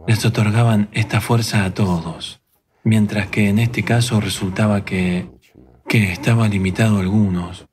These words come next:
Esto es importante porque había un número limitado de personas que pudieran entrar en resonancia con ellas.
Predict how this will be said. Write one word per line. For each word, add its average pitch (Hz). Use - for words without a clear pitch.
Esto 123
es 120
importante 101
porque 92
había 104
un 107
número 104
limitado 107
de 87
personas 90
que 85
pudieran 101
entrar 95
en 98
resonancia 101
con 92
ellas. 87